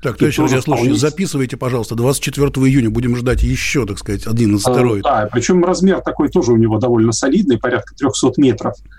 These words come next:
Speaker 2: Э, то есть, вот если говорить о близких пролетах, это событие, которое случается иногда по несколько раз в день,
Speaker 1: Мгм.
Speaker 2: уж точно несколько раз в месяц.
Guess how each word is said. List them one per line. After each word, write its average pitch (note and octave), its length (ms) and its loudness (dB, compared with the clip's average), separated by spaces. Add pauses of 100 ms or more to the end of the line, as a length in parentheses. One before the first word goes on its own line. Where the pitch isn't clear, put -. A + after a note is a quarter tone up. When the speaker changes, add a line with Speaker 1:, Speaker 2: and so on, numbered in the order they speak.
(520)
Speaker 2:
Э, C3 200 2 (180)
то E3 80 2
есть, - 300 -4 (100)
вот - 260 0
если F3 320 2
говорить C#3 320 2
о B2+ 80 4
близких B2+ 460 0
пролетах, D#3+ 680 -2
это B2 200 -2
событие, C#3 460 0
которое B2 360 0
случается A#2+ 800 0
иногда C3+ 480 2
по - 100 -4
несколько A#2+ 540 0
раз A2 180 0
в - 100 -8
день, F3 380 4 (540)
Speaker 1:
Мгм. B2+ 140 2
Speaker 2:
уж - 160 -2
точно B2 360 0
несколько A2+ 500 0
раз A#2+ 220 -4
в G#2+ 100 0
месяц. D#3+ 540 2